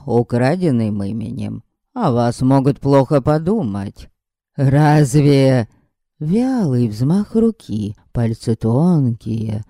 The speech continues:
а ногти синюшные, как у покойника.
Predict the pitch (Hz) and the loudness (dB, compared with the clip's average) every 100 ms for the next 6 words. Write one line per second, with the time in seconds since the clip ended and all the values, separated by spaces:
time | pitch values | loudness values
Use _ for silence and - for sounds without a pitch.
0 | - 127 165 208 262 - - 117 - - | -6 -2 2 4 2 -2 -6 -6 -6 -10
1 | - 220 247 117 101 - 110 110 110 - | 0 2 4 2 -2 -6 -4 -2 -2 -2
2 | 160 - 214 240 - 107 107 104 104 101 | -2 0 0 0 -2 -2 -2 -2 -4 -6
3 | 107 104 | -6 -8